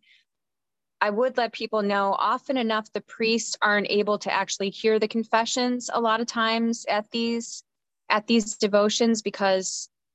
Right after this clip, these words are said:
there's so much to the ceremony. There's veneration of the image, you know, the, there's a chaplet is prayed and, you know, so there often isn't enough priests to kind of,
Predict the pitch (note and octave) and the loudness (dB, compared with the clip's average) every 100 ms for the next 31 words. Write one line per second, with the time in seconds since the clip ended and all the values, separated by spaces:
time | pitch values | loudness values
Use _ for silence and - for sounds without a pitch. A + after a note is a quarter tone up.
0 | _ _ _ G3+ G3 A#3+ A3 G#3+ - A3 | _ _ _ 0 4 4 4 2 0 -2
1 | F#3+ - G#3 G#3 G#3+ G#3 G#3 G3 F3+ G3+ | -2 2 4 4 4 4 4 2 2 0
2 | G3+ G#3 G#3 - G3 E3+ E3 A3+ G#3+ G#3 | 0 0 0 -2 -4 -2 -2 0 2 2
3 | G#3 F#3+ G3 F3+ F3 F#3 F3 _ _ _ | 0 0 -2 -2 0 -2 -4 _ _ _
4 | _ _ - F#3+ F3+ - E3+ F3 - _ | _ _ -2 -2 -2 -2 0 2 0 _
5 | - - A3+ A3 A3 G#3 G#3 - G#3+ G3+ | -4 2 2 2 2 0 0 0 2 2
6 | G3 G3 F#3 F3+ - F3 E3+ F3 G3+ F3+ | 2 0 -4 -6 -4 0 0 0 2 4
7 | F3+ - _ _ _ - A3 A3+ G#3+ G#3 | 2 -4 _ _ _ 0 2 4 2 0
8 | G#3 G#3 G#3 F#3+ F#3 F3+ _ - G#3+ G3 | -2 -2 -2 0 0 -2 _ -4 -2 -2
9 | - - G3 F3+ F3+ - F#3 F3 F3 | -6 -4 0 2 2 0 0 2 -2